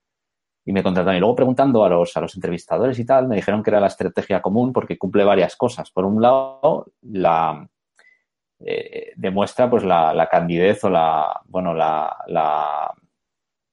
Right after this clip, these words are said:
¿cómo llamarla? La honestidad del, del, del emple-, del futuro empleado, ¿no? Si dices, si te inventas cosas, te pillan. Y en cambio, si dices, "No lo sé", cuando no lo sabes, pues al menos, eh,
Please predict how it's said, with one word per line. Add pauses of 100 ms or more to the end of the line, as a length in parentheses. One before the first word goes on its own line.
(320)
¿cómo
llamarla?
La
honestidad
del,
del,
del
emple-, (260)
del
futuro
empleado,
¿no?
Si
dices,
si
te
inventas
cosas, (580)
te
pillan. (140)
Y
en
cambio,
si
dices,
"No
lo
sé",
cuando
no
lo
sabes,
pues
al
menos,
eh,